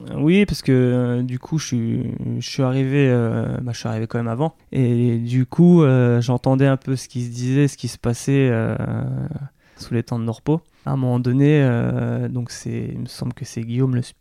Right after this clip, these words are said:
speaker, si je dis plus de bêt-, pas de bêtises, qui annonce, parce que les coureurs ne savaient pas forcément qu'il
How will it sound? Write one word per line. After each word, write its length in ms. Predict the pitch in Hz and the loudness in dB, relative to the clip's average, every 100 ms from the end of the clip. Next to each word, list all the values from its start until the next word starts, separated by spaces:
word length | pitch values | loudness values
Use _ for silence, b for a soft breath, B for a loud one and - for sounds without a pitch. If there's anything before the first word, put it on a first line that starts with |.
| _ - | _ -20
speaker, 360 | - - 143 | -12 -6 -4
si 120 | - 131 | -6 -8
je 60 | |
dis 100 | 123 | -8
plus 180 | - - | -8 -10
de 80 | 127 | -6
bêt-, 120 | 127 - - | -8 -8 -10
pas 120 | 143 | -6
de 40 | 127 | -4
bêtises, 400 | 127 - 156 b _ | -4 -4 -6 b _
qui 160 | - | 2
annonce, 340 | 127 131 151 - | 4 4 2 0
parce 160 | 120 | -2
que 100 | - | 4
les 220 | 120 120 120 | 4 4 2
coureurs 280 | - 143 | 4 4
ne 80 | 135 | 4
savaient 180 | 117 113 | 0 -2
pas 120 | 120 | 0
forcément 440 | - 123 127 139 151 | -2 -2 2 2 2
qu'il 160 | 120 | 0